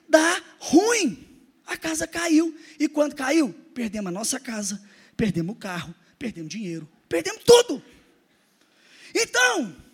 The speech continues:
agora eu não tenho nem pai, eu não tenho nem mãe, nós não temos recurso, nós não temos o que fazer. Minha mãe foi trabalhar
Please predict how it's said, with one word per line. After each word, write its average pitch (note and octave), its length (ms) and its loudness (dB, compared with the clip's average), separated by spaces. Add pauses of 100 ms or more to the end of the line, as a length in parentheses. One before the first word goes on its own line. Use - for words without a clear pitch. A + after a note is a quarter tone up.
(1040)
agora G4+ 340 0
eu A4 60 -4
não G4 100 -4
tenho F4 180 -2
nem D#4 120 0
pai, G#4+ 580 0 (840)
eu A4 140 -8
não G4 120 -2
tenho F#4+ 140 2
nem E4 120 2
mãe, A4 760 2 (520)
nós A4+ 200 -4
não G#4+ 100 -2
temos F#4 240 2
recurso, E4 800 4 (300)
nós B4 200 0
não G#4 120 -2
temos G4+ 260 2
o - 20 -2
que F#4+ 140 -2
fazer. E4 320 0
Minha E4 160 -4
mãe F#4 120 -6
foi D4+ 160 -4
trabalhar A#3+ 640 -4